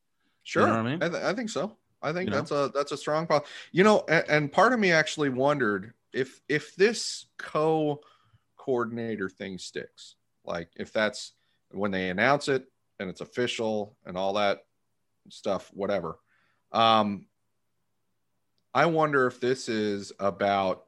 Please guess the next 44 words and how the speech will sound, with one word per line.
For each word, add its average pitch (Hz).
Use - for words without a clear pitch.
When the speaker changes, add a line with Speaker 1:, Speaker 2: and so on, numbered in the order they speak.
Speaker 1:
finding 104
a 92
loophole 95
that 85
prevents 92
them 92
from 92
being 95
able 90
to 87
be 87
hired 90
as 82
offensive 85
coordinators. 55
Speaker 2:
That 110
is 110
interesting. 110
Speaker 1:
Because, 107
like, 107
n-, 113
there's, 123
there's 135
a 147
rule 196
now. 101
The 110
N 120
F 123
L 117
put 127
out 117
a 101
rule 107
that, 92
that 90
the 95
teams 147
can 95
no 110
longer 117
block 95
their 87
assistants 85